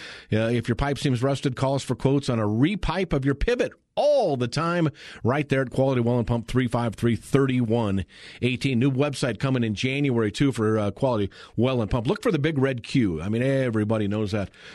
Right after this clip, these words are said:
around here. Up on the hotline right now is, uh,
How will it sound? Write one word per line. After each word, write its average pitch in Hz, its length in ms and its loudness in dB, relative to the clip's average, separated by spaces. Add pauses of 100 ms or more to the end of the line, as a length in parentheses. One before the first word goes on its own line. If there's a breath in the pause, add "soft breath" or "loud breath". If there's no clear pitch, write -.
(100)
around 104 400 0
here. 92 220 0 (180 loud breath)
Up 170 160 0
on 175 160 2
the 143 60 0
hotline 151 440 -2
right 160 200 -2
now 151 320 0
is, 131 340 0
uh, 123 200 0